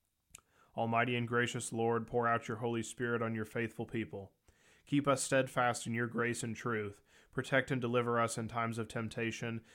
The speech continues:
Defend us against all enemies, and grant to your church your saving peace.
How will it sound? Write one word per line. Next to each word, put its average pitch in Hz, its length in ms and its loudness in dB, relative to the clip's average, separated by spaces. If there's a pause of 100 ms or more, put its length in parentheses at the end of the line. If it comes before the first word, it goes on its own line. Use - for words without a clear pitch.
(160)
Defend 127 340 2
us 120 140 4
against 123 320 0
all 117 180 4
enemies, 120 400 2
and 117 160 -2
grant 123 280 -2
to 127 100 -6
your 120 140 0
church - 360 -2
your 117 100 -2
saving 110 420 -2
peace. 107 460 -6